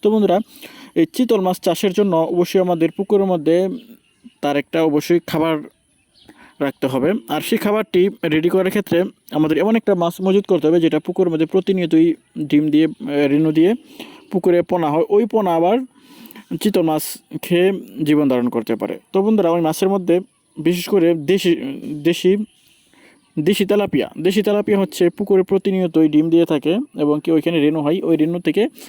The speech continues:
অন্য যে কোনো মাছ ওই রেণু খেয়ে জীবন ধারণ করতে পারে। বিশেষ করে অন্য যে কোনো মাছ বলতে বিশেষ করে রাক্ষসী মাছগুলো,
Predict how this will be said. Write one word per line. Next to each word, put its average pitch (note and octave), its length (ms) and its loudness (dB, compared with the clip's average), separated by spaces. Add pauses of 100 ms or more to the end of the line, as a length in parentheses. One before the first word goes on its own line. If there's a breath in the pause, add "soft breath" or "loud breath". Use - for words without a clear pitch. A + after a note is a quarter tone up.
(360 loud breath)
অন্য F3+ 240 0
যে F3 120 2
কোনো E3+ 200 0
মাছ D3+ 260 -2
ওই D#3 180 2
রেণু D#3 460 0
খেয়ে F3 220 0
জীবন D#3 300 0
ধারণ B2 200 -2
করতে A2+ 220 -4
পারে। A#2 180 0
বিশেষ F3 260 -2
করে G3 100 2
অন্য G3+ 180 0
যে G3 100 2
কোনো G3+ 140 0
মাছ F3 140 0
বলতে E3+ 180 2
বিশেষ F3 180 0
করে F3+ 100 0
রাক্ষসী E3 400 -4
মাছগুলো, C3+ 440 -2